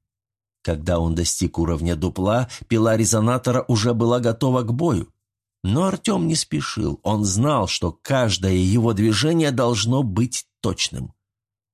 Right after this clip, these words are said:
Он трижды плюнул кислотой в дупло, и оттуда донесся громкий рев. Затем из темноты показалась огромная голова питона,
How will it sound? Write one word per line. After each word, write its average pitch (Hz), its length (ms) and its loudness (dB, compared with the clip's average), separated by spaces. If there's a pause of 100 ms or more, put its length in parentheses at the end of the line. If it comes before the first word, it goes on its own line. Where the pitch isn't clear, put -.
(140)
Он 98 140 0
трижды 90 480 0
плюнул 87 420 0
кислотой 98 480 -2
в 69 100 -6
дупло, 127 420 -2 (180)
и 120 80 2
оттуда 135 400 2
донесся 131 520 2
громкий 135 420 0
рев. 107 280 -4 (260)
Затем 202 380 0
из 160 140 2
темноты 165 400 2
показалась 156 640 0
огромная 151 680 2
голова 147 420 2
питона, 156 640 0